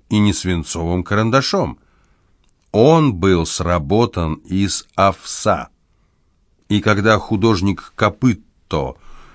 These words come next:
перевозил на извозчике картину в музей, лошадь беспокойно оглядывалась и ржала.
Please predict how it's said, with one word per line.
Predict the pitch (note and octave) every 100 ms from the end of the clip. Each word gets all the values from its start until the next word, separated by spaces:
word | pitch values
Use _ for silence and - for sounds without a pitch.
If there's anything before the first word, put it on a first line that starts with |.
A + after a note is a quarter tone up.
| -
перевозил | - F2+ G2 G#2+ G#2 B2+ F#2+
на | E2 F#2
извозчике | E2+ A2 A2 - - E2+
картину | F#2 D#2+ A2+ G2
в | D2
музей, | D2+ E2 D#2 C#3 G#2
лошадь | D#2 E2+ A#2+ - F2+
беспокойно | D2 F2 - E2+ F#2+ G2+ F2+
оглядывалась | D#2+ D2+ F2 E2 D2 D2+ C#2 -
и | F2
ржала. | C#2+ C#2 D2 D2+ B1 A#1